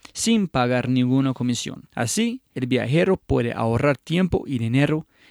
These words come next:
en la planeación de sus viajes. Durante nuestra conversación hablamos de un montón de temas, cosas muy diferentes, como si es posible trabajar con su marido,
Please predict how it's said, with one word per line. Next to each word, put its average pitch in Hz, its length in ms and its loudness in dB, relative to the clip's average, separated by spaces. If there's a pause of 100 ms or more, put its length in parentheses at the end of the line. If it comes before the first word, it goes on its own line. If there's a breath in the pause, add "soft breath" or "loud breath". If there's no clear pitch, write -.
en 123 120 -2
la 117 80 -2
planeación 120 600 0
de 120 120 -4
sus 110 200 -8
viajes. - 680 -12 (720)
Durante 220 380 0
nuestra 135 280 -2
conversación 127 680 -4 (320 loud breath)
hablamos 127 560 0 (180)
de 139 120 2
un 135 100 4
montón 135 380 0
de 127 100 -2
temas, - 580 -12 (160)
cosas 143 320 -4
muy 190 400 2
diferentes, - 1000 -4 (400 soft breath)
como 175 300 2 (480)
si - 220 2
es 123 100 2
posible 139 460 0
trabajar 120 480 2
con - 160 -6
su 139 160 -4
marido, 135 420 -4